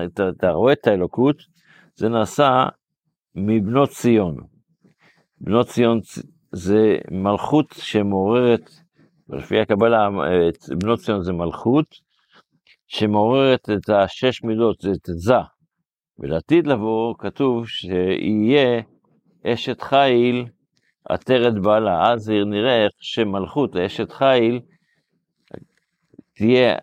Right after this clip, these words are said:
ה-, ה-, עטרת ה-, ה-, ההתפארות, ה-, התפארת של הקדוש ברוך הוא, אשת חיל עטרת בעלה. נראה את האלוקות, איך שהיא,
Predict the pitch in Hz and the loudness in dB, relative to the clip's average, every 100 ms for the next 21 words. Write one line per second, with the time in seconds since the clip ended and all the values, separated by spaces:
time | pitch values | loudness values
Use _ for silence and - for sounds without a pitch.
0 | - - - 101 90 - 95 95 92 85 | -10 -16 -8 -6 -6 -8 -6 -4 -4 -4
1 | 85 80 92 90 - 139 110 - 90 85 | -6 -8 -8 -4 2 2 2 -2 -2 0
2 | 92 98 90 80 85 78 78 78 76 _ | 0 0 -2 -4 -8 -8 -10 -14 -18 _
3 | - - - - 87 _ _ _ - 90 | -18 -16 -12 -8 -8 _ _ _ -10 -10
4 | - - 98 139 139 - 80 78 78 - | -6 -2 2 2 2 0 -6 -4 -6 -6
5 | 98 - 139 120 101 _ _ _ _ _ | -6 0 2 2 0 _ _ _ _ _
6 | _ _ _ - 110 101 - 98 110 95 | _ _ _ -4 -2 0 0 2 2 0
7 | 87 80 - 90 87 98 85 - 110 113 | -6 -8 -8 -4 -2 -2 -4 0 2 2
8 | 92 - 95 92 85 92 85 87 _ _ | 0 0 -2 -2 0 0 0 -4 _ _
9 | _ _ _ - 98 123 - 98 92 92 | _ _ _ -4 0 0 2 2 2 0
10 | 151 127 98 - 101 | 0 0 0 0 -2